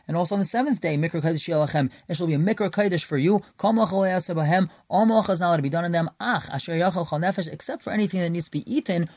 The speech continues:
"hu levad yaseh lachem," that is allowed to be done for you. Meaning you're allowed to do malacha that has to do with food preparation on Yontif. "Ushmartem es hamatzos," and you shall guard these matzos. "Ki be'etzma yom hazeh,"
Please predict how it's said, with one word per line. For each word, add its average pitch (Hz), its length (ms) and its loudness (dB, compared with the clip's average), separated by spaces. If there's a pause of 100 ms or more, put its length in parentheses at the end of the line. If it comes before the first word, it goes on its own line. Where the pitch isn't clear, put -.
"hu 214 100 0
levad 190 240 2
yaseh 175 400 0
lachem," 160 240 0 (200)
that 214 320 2
is 160 140 -2
allowed 170 200 2
to 170 40 2
be 156 100 2
done 156 200 0
for 156 100 -4
you. 147 220 4 (180)
Meaning 214 240 4
you're 185 80 0
allowed 202 120 4
to 208 60 2
do 214 120 2
malacha 233 360 2
that 202 100 0
has 190 160 -2
to - 20 -14
do 208 60 -2
with 175 100 0
food 285 240 -4
preparation 180 500 0
on 160 160 0
Yontif. 135 320 0 (240)
"Ushmartem 190 400 0
es 185 100 -2
hamatzos," 175 420 -2
and 160 100 -10
you 160 40 -2
shall 151 180 -2
guard 170 220 2
these 202 140 0
matzos. 160 340 0
"Ki - 120 -10
be'etzma 185 360 -2
yom 180 140 -2
hazeh," 190 300 2